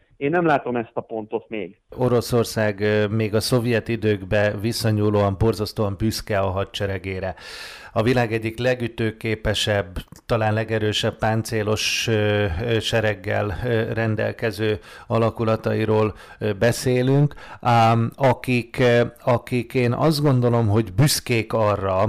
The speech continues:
Speaker 2: hogy az orosz, ö, seregben szolgálnak. Á, most elindult egy, ö, támadás,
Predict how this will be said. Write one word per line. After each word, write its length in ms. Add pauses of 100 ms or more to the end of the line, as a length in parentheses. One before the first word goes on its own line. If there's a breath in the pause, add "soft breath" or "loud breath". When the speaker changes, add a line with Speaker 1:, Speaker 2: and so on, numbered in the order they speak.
(160)
Speaker 2:
hogy 340
az 160
orosz, 520
ö, 320
seregben 640
szolgálnak. 840 (440 loud breath)
Á, 640
most 320
elindult 540
egy, 280
ö, 180
támadás, 880